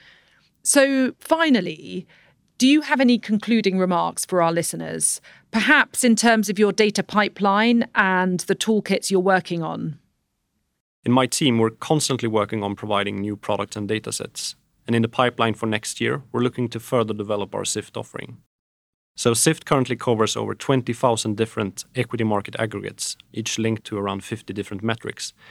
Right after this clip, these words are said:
Speaker 2: But we aim to extend this offering with an engine to signal regime-specific expected returns. As an example, given the current regime and the specific data for the series in mind,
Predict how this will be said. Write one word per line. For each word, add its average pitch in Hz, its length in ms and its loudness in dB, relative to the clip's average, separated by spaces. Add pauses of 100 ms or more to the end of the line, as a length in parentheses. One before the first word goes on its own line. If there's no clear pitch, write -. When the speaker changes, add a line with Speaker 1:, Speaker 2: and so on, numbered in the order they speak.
(320)
Speaker 2:
But 113 140 -6
we 127 100 -4
aim 127 200 4
to 120 80 -6
extend 131 400 0
this - 160 0
offering 104 420 -4
with 110 140 -4
an 110 180 -4
engine 127 520 0
to - 100 -6
signal 110 460 0
regime-specific 113 960 -2
expected 98 580 -10
returns. - 580 -10 (960)
As 120 120 4
an 139 40 6
example, 151 560 0 (180)
given 131 200 2
the 139 80 0
current 127 260 0
regime 113 540 -4 (180)
and 117 100 0
the 110 40 0
specific 117 580 -2
data 110 280 0
for 101 480 -4
the 110 160 -8
series 104 380 0
in 107 80 -6
mind, 143 380 0